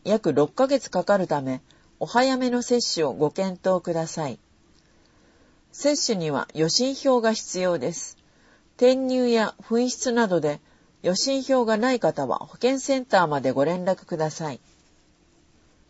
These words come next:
新社会人献血キャンペーン。県内献血会場において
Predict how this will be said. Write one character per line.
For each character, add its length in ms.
新 320
社 180
会 240
人 280
献 220
血 260
キ 80
ャ 100
ン 60
ペ 140
ー 260
ン。 80
県 280
内 320
献 220
血 260
会 220
場 160
に 140
お 120
い 40
て 340